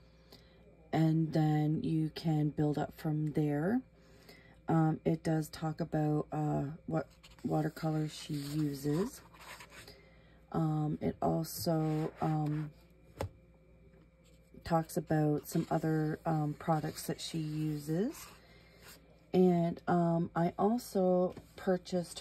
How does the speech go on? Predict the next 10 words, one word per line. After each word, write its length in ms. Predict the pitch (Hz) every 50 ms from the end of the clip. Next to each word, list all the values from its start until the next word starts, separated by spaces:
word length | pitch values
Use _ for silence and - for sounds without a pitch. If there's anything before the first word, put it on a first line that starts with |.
| - -
her, 480 | - 180 175 170 170 170 170 170 175 - -
um, 580 | - 165 165 165 160 160 160 160 160 160 165 165 - - - - - - - - - - - - - - - - - - - - - - - - - - - - - - - - - - - - - - - - - _ _ _ _ - - - - -
Craftamo, 800 | - - 185 175 170 - - 180 175 175 180 180 180 180 180 185 - -
um, 460 | - 175 170 170 170 170 170 175 180 - -
Emma 200 | - 180 180 180
Lefebvre 460 | 175 180 180 - - 175 175 180 -
brushes. 600 | - 185 180 170 - - 190 190 190 190 190 - - - - - - - - - - - - -
Uh, 300 | - 170 165 160 160 160
these 520 | 160 160 170 170 180 185 202 208 202 196 -
brushes 580 | - - 170 170 170 - - 180 180 170 -